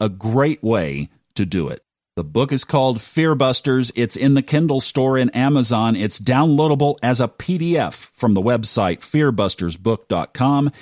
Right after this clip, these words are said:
An audiobook and a paperback are coming out soon.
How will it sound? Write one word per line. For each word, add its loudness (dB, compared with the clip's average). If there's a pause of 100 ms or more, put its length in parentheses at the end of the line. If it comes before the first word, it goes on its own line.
(340)
An -2
audiobook 0
and 2
a -2
paperback -4
are -4
coming -4
out -8
soon. -8